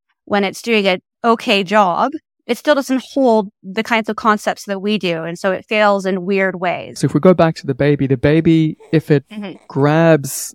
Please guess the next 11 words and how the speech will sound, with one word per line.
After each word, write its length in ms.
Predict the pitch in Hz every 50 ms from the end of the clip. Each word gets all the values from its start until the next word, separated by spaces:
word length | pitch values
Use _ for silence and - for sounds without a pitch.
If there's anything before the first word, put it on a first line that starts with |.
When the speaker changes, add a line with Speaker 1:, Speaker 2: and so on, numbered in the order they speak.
| _ -
Speaker 2:
let's 200 | 139 135 - -
say, 280 | - 139 131 131 131 - -
a 80 | 131
sweet 480 | - - - - 160 147 143 135 127 -
from 360 | - - - - 131 127 127 127
Speaker 1:
Mm-hmm. 720 | - 147 - _ _ - - _ _ - - 453 - -
Speaker 2:
its 220 | - - - - - _ _ _
brother 320 | 143 135 127 131 123 120
or 80 | 120 113
sister, 540 | - - 156 - - 139 123 123 120 - _ _ _ _ _ -
Speaker 1:
Mm-hmm. 140 | 202 175